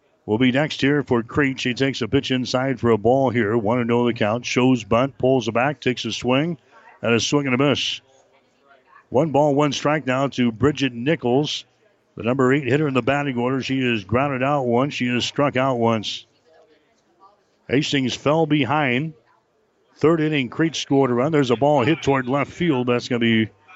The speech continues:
way over in the foul territory. Crete scores a run in the third. Hastings allowed, uh,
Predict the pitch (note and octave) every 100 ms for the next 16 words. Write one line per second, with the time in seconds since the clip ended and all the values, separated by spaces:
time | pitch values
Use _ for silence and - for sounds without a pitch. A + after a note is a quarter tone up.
0 | - G#2+ C#3+ B2+ A#2 A2+ G#2+ A#2 A2 -
1 | A2+ G#2+ A2 G#2+ D3 - _ _ _ -
2 | D#3+ G#3+ - C#3+ D#3 A#2 A#2+ A#2+ D#3+ E3
3 | B2+ B2 A2+ - F#3 D3 A#2 C3 - _
4 | _ _ _ D#3+ G3+ - B2 C3 C3 -
5 | - _ _ _ _ _ _ _ _ _
6 | _ _ _ _ G2+ A#2+ C#3+ D3 C3 B2+
7 | B2+ B2 B2